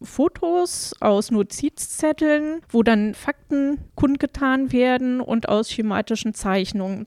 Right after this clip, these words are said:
Das finde ich ist stimmig. Dazwischen sind immer so ein paar witzige Illustrationen.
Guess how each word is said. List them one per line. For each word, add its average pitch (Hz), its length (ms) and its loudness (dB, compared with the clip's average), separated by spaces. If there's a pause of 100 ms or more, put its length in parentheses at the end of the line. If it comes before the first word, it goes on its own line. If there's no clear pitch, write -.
Das 285 200 -2
finde 269 220 -2
ich - 80 -6
ist - 200 -6
stimmig. 311 800 4 (300)
Dazwischen 277 440 -2
sind 262 160 -2
immer 254 200 0
so 240 80 0
ein 247 80 2
paar 240 320 0
witzige 247 380 -4
Illustrationen. 262 1000 -2